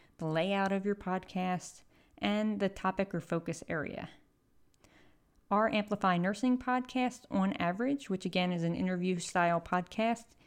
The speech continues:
generally runs about thirty-five minutes.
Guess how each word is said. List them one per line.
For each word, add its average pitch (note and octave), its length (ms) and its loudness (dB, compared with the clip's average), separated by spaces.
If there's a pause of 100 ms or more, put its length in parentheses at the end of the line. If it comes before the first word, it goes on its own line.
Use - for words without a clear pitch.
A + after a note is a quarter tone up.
(340)
generally A#3 1040 4
runs F3+ 380 4
about E3+ 400 -2
thirty-five D#3+ 520 0
minutes. - 540 -8